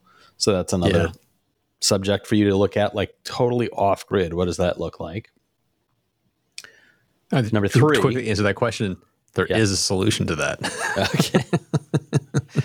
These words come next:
Speaker 1: Number three, when looking into battery backup in the Northeast, you run into fire code technical constraints. Fire codes restrict battery systems to garages or outbuildings. The batteries require heat to charge,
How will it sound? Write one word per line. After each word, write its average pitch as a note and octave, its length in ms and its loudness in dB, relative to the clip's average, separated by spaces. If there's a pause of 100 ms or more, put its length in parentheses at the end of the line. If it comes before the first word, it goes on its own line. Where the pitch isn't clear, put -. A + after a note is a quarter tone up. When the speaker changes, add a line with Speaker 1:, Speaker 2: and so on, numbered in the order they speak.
(480)
Speaker 1:
Number C3+ 280 2
three, C3 480 2 (200)
when A#2 260 2
looking D3 500 0
into A#2 280 0
battery G#2 400 2
backup F#2 500 -2
in F2+ 60 -10
the F2 80 -4
Northeast, E2+ 680 -2
you F#2 100 0
run F#2+ 220 2
into G2 160 0
fire F#2 420 -2
code D#2+ 480 -2
technical - 520 -8
constraints. - 540 -8
Fire E2 260 -2
codes E2 360 -2
restrict - 440 -4
battery D2+ 280 -2
systems B2+ 500 0
to E2 80 -2
garages F2 520 0
or - 180 -6
outbuildings. A#2 680 0
The - 80 -6
batteries F2+ 380 0
require E2 360 -6
heat - 260 0
to F#2 100 -10
charge, F#2+ 580 -2